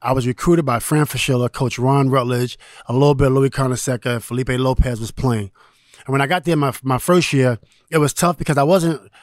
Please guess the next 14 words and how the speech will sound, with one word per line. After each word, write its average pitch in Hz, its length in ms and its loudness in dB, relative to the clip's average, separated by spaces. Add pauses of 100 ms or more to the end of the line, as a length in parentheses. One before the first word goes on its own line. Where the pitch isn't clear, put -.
(340)
a 131 100 0
really 156 320 4
skilled 151 460 0
player. 156 300 2 (100)
I 170 100 2
was 214 160 0
okay, 170 300 0
but 135 140 -2
I 143 80 0
wasn't 160 320 0
great. 147 220 0
And, 123 240 -4 (540)
and, 143 180 -2
um, 131 380 0